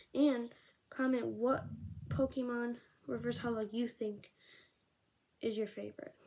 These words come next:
All right, next we got one of my all-time favorites,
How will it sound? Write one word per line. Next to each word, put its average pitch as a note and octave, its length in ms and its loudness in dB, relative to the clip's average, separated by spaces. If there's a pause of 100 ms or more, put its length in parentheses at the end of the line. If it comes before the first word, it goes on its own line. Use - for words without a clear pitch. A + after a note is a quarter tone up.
(340)
All A#3 60 4
right, - 120 0
next B3+ 460 2
we B3 60 6
got A3 260 -2 (420)
one A#3+ 160 2
of A3+ 80 4
my G#3+ 140 2
all-time A#3+ 400 2
favorites, A3+ 520 4